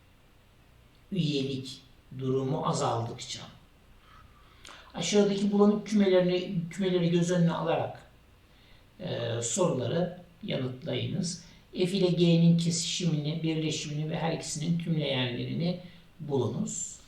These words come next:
Diğerlerinde bir önceki örneklerde hiç tümleyene bakmadık. Buradan, e, bunları inceleyin lütfen. Bu hatırlarsanız bir eksi bu değerlerdi bunların cümle yeni.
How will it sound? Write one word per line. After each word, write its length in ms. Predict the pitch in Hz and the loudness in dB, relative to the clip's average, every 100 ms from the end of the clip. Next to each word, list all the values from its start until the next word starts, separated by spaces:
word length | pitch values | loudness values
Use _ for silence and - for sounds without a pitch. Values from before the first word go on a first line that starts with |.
| - | -16
Diğerlerinde 760 | - - 160 160 156 156 151 - | -6 0 2 2 0 0 -2 0
bir 100 | 160 | 0
önceki 360 | 156 - - 143 | -2 -2 -4 -2
örneklerde 520 | 127 123 131 131 160 | -2 -2 -4 -6 -6
hiç 200 | 165 - | -8 -8
tümleyene 520 | - 135 127 127 117 | -8 -4 -2 -2 -4
bakmadık. 580 | 113 - 113 110 - - | -6 -10 -12 -10 -10 -8
Buradan, 460 | 131 127 127 123 - - - - - | -8 -6 -6 -6 -10 -18 -20 -20 -14
e, 400 | 104 - 117 120 | -10 -8 -8 -6
bunları 500 | 127 120 113 123 - - 165 | -4 -4 -4 -6 -10 -14 -12
inceleyin 500 | 123 123 120 117 113 | -8 -4 -4 -6 -8
lütfen. 480 | 110 - 196 233 254 | -8 -6 -4 -2 -2
Bu 300 | 151 135 131 - - | 0 -2 -4 -12 -16
hatırlarsanız 1040 | - - 135 135 - - - - - - - - - - - - - - _ - | -12 -10 -6 -2 -2 -4 -8 -4 -4 -4 -10 -20 -20 -20 -20 -20 -20 -20 _ -16
bir 320 | 127 143 139 | -8 -4 -2
eksi 460 | 120 120 - 117 107 - - - _ _ _ - | -2 -4 -8 -8 -10 -16 -20 -20 _ _ _ -16
bu 240 | 120 113 113 110 - - | -12 -8 -8 -10 -14 -10
değerlerdi 840 | 120 110 107 107 104 104 104 104 - - - | -8 -6 -8 -12 -12 -12 -12 -16 -18 -20 -18
bunların 440 | - 110 104 101 104 - - - | -12 -10 -10 -14 -16 -20 -20 -12
cümle 200 | 113 104 | -10 -10
yeni. 400 | 104 113 170 | -10 -6 -6